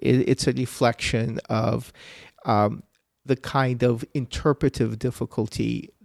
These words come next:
that, uh, I think that game designer feels is gonna be built into an historical, complicated, socially, complicated economically situation.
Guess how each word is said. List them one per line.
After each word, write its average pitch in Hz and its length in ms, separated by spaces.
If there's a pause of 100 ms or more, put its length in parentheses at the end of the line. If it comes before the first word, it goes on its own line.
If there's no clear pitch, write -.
that, 117 400 (180)
uh, 107 360
I 120 140
think 127 300
that 113 220
game 120 220
designer 110 720 (100)
feels 110 460 (120)
is 120 160
gonna 120 240
be 120 160
built 120 380 (160)
into 160 560
an 117 60
historical, 123 1200 (760)
complicated, 120 1040
socially, 117 920
complicated 120 720
economically 113 760
situation. 123 840